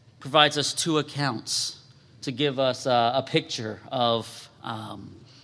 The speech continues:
kind of what this looked like. And, uh, it's a, a brief positive account and then a less brief, less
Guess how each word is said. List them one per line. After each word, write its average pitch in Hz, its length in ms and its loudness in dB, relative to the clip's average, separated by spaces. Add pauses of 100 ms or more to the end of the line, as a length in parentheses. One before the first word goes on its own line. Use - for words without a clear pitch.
(220)
kind 131 160 -4
of 123 80 -2
what 135 220 0
this 135 320 -4
looked 143 240 -8
like. 104 320 -12 (580)
And, 110 260 -8
uh, 110 220 -8
it's 120 360 -6
a, 110 380 -6 (140)
a 139 120 -8 (280)
brief 160 500 -4 (440)
positive 156 480 4
account 120 580 -2 (400)
and 127 160 -2
then 131 280 2
a 120 300 0
less 139 540 0
brief, 127 640 -4 (640)
less 127 540 2